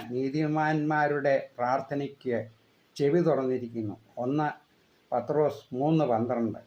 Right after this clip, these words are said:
ഇപ്രകാരം വിശുദ്ധന്മാരെന്ന് നാം വിശ്വസിക്കുന്നവർ ആരും ദൈവതുല്യരെന്ന് നാം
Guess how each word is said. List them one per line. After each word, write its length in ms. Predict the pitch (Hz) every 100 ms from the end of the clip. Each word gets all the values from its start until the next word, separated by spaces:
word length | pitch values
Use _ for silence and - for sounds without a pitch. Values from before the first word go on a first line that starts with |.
| _ _ _ _ _ _ _ - 131
ഇപ്രകാരം 600 | - 165 180 185 180 180 - _ _ 156
വിശുദ്ധന്മാരെന്ന് 1200 | 143 180 180 175 185 180 180 175 160 156 156 151 - 135
നാം 180 | 139 151 151
വിശ്വസിക്കുന്നവർ 840 | 117 151 143 151 151 151 143 143 135 131
ആരും 280 | 127 135 139 135 - 131
ദൈവതുല്യരെന്ന് 920 | 147 170 156 139 147 151 143 139 131 123 - - 131
നാം 160 | 147